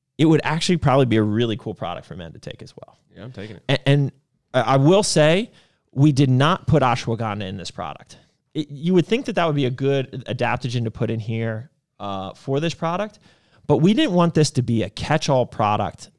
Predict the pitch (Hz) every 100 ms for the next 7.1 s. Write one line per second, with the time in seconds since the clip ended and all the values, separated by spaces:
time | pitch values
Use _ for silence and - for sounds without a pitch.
0 | _ _ _ 113 92 87 110 117 135 180
1 | - 156 123 117 - _ 131 127 127 120
2 | 107 110 120 135 131 120 120 104 - 123
3 | 117 107 104 107 107 101 98 - 110 110
4 | 120 - 123 104 85 110 143 160 196 -
5 | _ _ _ _ _ - 139 139 131 -
6 | _ _ 123 123 147 185 160 127 139 151